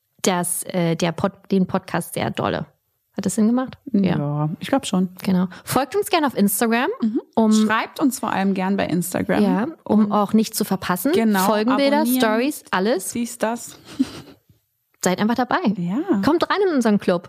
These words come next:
Speaker 2: Mittendrin statt nur dabei.
Speaker 1: Ja, mit Shari, ihrem Geist, mir, mit meinem imaginären
Speaker 2: Lars.
Speaker 1: Freund.
Speaker 2: <laughs> Hatte der einen Namen?
Speaker 1: Ja,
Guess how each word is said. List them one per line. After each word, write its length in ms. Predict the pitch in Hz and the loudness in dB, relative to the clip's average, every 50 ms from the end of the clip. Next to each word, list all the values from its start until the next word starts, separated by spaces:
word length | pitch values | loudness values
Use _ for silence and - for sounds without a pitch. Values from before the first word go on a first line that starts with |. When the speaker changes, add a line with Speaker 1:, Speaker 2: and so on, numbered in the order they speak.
| - | -2
Speaker 2:
Mittendrin 600 | - 190 202 254 - - 302 277 247 240 285 349 370 | 0 2 2 2 2 2 0 0 2 2 0 -2 -2
statt 200 | - - - 277 | -2 -4 -2 -2
nur 140 | 247 247 233 | 0 0 0
dabei. 340 | 220 220 208 202 202 190 | 0 -2 -2 0 2 2
Speaker 1:
Ja, 360 | 220 247 294 285 220 202 208 202 | 4 2 2 2 0 0 -2 0
mit 200 | - 196 185 - | 0 0 0 2
Shari, 540 | - 269 262 277 277 269 277 269 269 277 277 277 285 | 2 2 2 2 0 0 0 -2 -2 -2 -4 -4 0
ihrem 180 | - 190 180 180 | 2 2 2 4
Geist, 520 | 180 202 208 214 220 220 220 - - - _ | 2 2 2 2 0 0 -2 -4 -8 -8 _
mir, 460 | - 202 208 220 220 220 220 220 214 214 - | 2 4 4 4 4 4 4 2 0 0 0
mit 180 | 247 214 196 | 0 0 2
meinem 180 | - 190 180 170 | 2 2 0 2
imaginären 520 | 190 190 202 208 196 202 202 208 202 196 | 2 2 2 4 2 2 2 4 4 2
Speaker 2:
Lars. 100 | 196 - - | 0 0 0
Speaker 1:
Freund. 400 | - 220 226 226 226 240 226 - - 254 247 - - 254 - - | 0 2 2 4 2 2 0 -2 -4 -6 -6 -4 -6 -8 -8 -10
Speaker 2:
<laughs> 380 | - _ - - - - - | -14 _ -12 -10 -8 -6 -4
Hatte 160 | - 202 - 269 | -4 -2 0 0
der 140 | 254 247 | 0 0
einen 80 | 208 180 | 0 0
Namen? 300 | 170 156 165 196 254 370 381 | -2 -2 0 -2 -2 -2 0
Speaker 1:
Ja, 100 | - 214 | 2 2